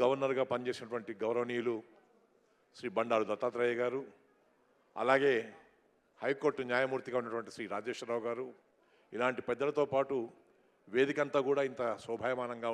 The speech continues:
ఉండి, మీ అందరి సమక్షంలో శంకరమంచి రామకృష్ణ గారికి, చల్లా శ్రీనివాస్ శర్మ గారికి జరుగుతున్నటువంటి ఈ సత్కార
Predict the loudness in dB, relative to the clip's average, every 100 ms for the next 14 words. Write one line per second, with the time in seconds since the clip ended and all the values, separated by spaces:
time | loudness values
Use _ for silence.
0 | -4 -8 -10 _ _ _ -6 -2 -2 -2
1 | -4 -6 -6 -8 -4 -2 -2 -6 _ _
2 | _ -12 -8 -4 -4 -4 -4 -4 -6 -8
3 | -4 -4 -6 -8 -6 -4 -6 -8 -10 -10
4 | -10 -6 -6 -8 -8 -10 -10 -10 -8 -8
5 | -14 -16 -20 -10 -6 -2 -2 0 0